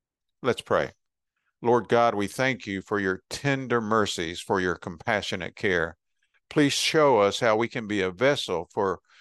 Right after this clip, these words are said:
you to extend loving empathy through us to others. Even today, Lord God, please give us an opportunity to be used in that way. And to you will go all the glory. In Jesus' name we pray. Amen.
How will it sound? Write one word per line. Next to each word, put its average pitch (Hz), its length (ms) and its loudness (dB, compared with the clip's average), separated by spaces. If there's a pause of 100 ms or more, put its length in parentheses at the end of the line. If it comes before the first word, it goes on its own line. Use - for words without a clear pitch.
(260)
you 117 480 0
to 113 160 -6
extend 104 500 -2
loving 107 320 2
empathy 113 440 -6
through 156 420 2
us 92 380 2
to 92 220 -2
others. 85 460 -4 (160)
Even 139 320 -2
today, 120 480 2
Lord 90 360 -2
God, 92 320 0
please 113 260 -6
give 120 200 -2
us 107 160 0
an 95 100 -4
opportunity 98 840 -4
to 80 80 -6
be 82 140 -6
used 85 320 -6
in 82 80 -12
that 90 240 -6
way. 82 340 -4 (400)
And - 160 -14
to 104 120 -6
you 110 340 0
will 104 160 2
go 90 300 2
all 98 340 2
the 98 100 -4
glory. 80 480 -6 (320)
In 90 200 -10
Jesus' 98 480 -4
name 92 180 -4
we 87 120 -8
pray. - 420 -6 (300)
Amen. 78 500 -6